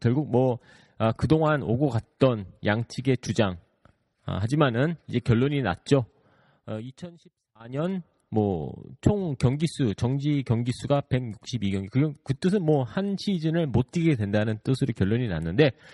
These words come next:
아, 로드리게스 선수는 뭐, 이걸 대법원까지 끌고 가겠다라고 그렇게 주장을 하고 있습니다만은, 현재 설사 대법원으로 간다고 하더라도 이게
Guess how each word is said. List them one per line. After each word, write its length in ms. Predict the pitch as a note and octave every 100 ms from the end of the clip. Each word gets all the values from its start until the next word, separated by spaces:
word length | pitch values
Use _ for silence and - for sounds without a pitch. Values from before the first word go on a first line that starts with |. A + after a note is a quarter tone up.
| - - - _
아, 280 | - A#2 A#2
로드리게스 680 | C#3 F3+ G3 F#3+ G3 - F#3
선수는 720 | F#3+ F#3 F#3+ F#3 G3 F3+ B2
뭐, 100 | D3
이걸 220 | D3 E3+
대법원까지 840 | D#3 - B2+ D3+ F#3 F#3 D#3+ E3+ E3+ -
끌고 320 | G#3+ G3+ G3+
가겠다라고 920 | C#3 A#2+ C#3+ - D3 C#3 A#2 G#2 C#3
그렇게 340 | - A#2+ -
주장을 360 | B2+ G2+ B2 C3
하고 220 | D3+ D3+
있습니다만은, 880 | G2 - - C#3+ B2+ A2 E2 B2 G#2 - _ _ _ _
현재 420 | - D3 C#3+ D3+ B2+ _ _ _ _
설사 280 | - D3 F3
대법원으로 720 | - A2 B2 C#3 C#3 C#3 D3
간다고 400 | C#3 A2 A#2 B2+
하더라도 680 | B2 G3+ C4 A3 G#2 G2 F2+
이게 260 | G2+ D#3